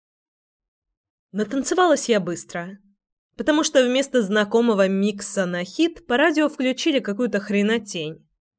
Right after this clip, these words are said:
под которую не то что танцевать, даже стоять тошно.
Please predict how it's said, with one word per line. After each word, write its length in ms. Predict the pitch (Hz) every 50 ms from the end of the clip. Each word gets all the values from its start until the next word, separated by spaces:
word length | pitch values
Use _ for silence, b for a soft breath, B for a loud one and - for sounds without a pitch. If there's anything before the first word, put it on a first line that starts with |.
| _ _ _ -
под 120 | 202 -
которую 400 | - 196 202 196 180 180 180 180
не 120 | 180 208 226
то 100 | - 311
что 180 | - - 202
танцевать, 880 | 196 202 175 180 180 - - - 202 170 170 151 139 - - - - _ _
даже 240 | - 190 202 208 240
стоять 600 | 233 - - - 220 202 180 175 202 208 - _ -
тошно. 600 | 180 160 156 - - - 165 151 147 165 196 202